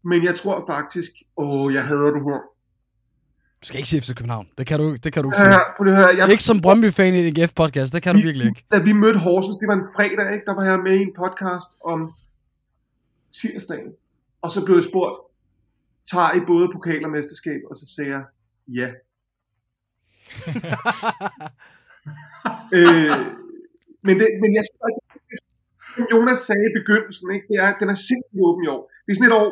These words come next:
Speaker 1: hvor, altså, som da, da A B blev mestre, eller, eller Nordsjælland gjorde, ikke? Det kan, det,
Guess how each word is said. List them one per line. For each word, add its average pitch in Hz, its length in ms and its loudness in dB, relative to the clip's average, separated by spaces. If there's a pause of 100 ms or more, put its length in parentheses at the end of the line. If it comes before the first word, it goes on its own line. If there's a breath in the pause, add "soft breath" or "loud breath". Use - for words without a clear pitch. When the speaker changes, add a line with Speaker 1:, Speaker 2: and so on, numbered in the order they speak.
Speaker 1:
hvor, - 100 -12 (100)
altså, 185 140 -4 (100)
som 190 180 -2
da, 175 40 2 (200)
da 180 60 -2 (240)
A - 20 2 (100)
B - 20 0 (140)
blev 175 180 -2
mestre, 156 280 -6 (140)
eller, 147 160 -6 (400)
eller 156 200 -8
Nordsjælland 202 400 0 (100)
gjorde, 139 300 -8
ikke? 175 160 -12
Det 190 140 -8
kan, 190 100 -2 (840)
det, 175 80 -14